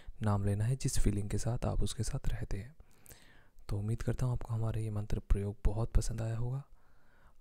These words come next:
आपको सिर्फ इतना करना है कि हमारे चैनल को सब्सक्राइब करना है और वीडियो को लाइक करना है, और मैं आपके लिए लेके आऊँगा एक और ऐसी ही ज़बरदस्त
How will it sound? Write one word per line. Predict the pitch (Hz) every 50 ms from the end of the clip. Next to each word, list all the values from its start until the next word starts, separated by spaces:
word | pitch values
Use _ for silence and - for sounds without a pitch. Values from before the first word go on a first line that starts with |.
| - - -
आपको | - 107 104 98 - - -
सिर्फ | 104 - - 110 - -
इतना | - - 131 127
करना | 123 123 120 123
है | 123
कि | 123 123
हमारे | 107 113 110 107 107 107 107
चैनल | - - - 104 107 117 120 120
को | 117 - 104 101 104 - - - - - - -
सब्सक्राइब | - - - - - - - 110 117 -
करना | - 127 123 120
है | 117
और | 113
वीडियो | 110 - 113 104 117 117
को | 107 110
लाइक | 104 104 107 123 127 -
करना | - - - 120
है, | 113 120 117 123 139
और | 151 - 113 -
मैं | 107 107 117 123 127
आपके | 123 120 - - 113
लिए | 110 104
लेके | 104 107 - 113
आऊँगा | 104 101 101 104 - -
एक | 120 107 - - 120
और | 117 - - 131
ऐसी | 117 113 - - 120
ही | 107 104 - 156 135 - - - - - - - - - - -
ज़बरदस्त | - - 104 101 104 101 - 123 123 -